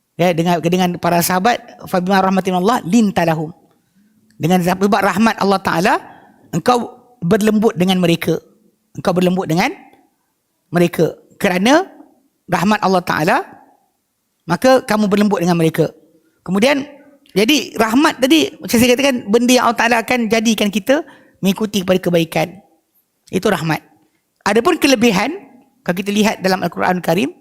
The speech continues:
uh, dalam hadis Nabi banyak juga datang, dia bermaksud dengan kebaikan duniawi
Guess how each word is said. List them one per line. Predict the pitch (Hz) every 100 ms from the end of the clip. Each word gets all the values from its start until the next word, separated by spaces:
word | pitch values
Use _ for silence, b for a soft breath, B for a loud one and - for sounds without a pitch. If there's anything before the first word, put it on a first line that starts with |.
| b b b b -
uh, | - -
dalam | 170
hadis | 175 185 175
Nabi | 185 185
banyak | 170 170 175
juga | 147 160
datang, | 151 214 311 b b b b
dia | 220
bermaksud | 220 220 220 202
dengan | 180 240
kebaikan | 190 190 180 196
duniawi | 185 175 160 160 151